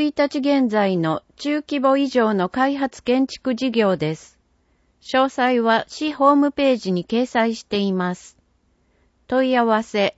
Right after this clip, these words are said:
まちづくり景観課。アイディー一零零四九二五。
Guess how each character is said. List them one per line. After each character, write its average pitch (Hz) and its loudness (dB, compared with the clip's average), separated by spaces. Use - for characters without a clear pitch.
ま 220 -2
ち 285 -8
づ 294 -8
く 262 -4
り 202 -2
景 233 -2
観 214 -2
課。 190 -2
ア 214 0
イ 247 -2
デ 240 -2
ィ 175 -2
ー - -12
一 277 -6
零 262 0
零 185 -2
四 262 0
九 247 -2
二 202 0
五。 185 -2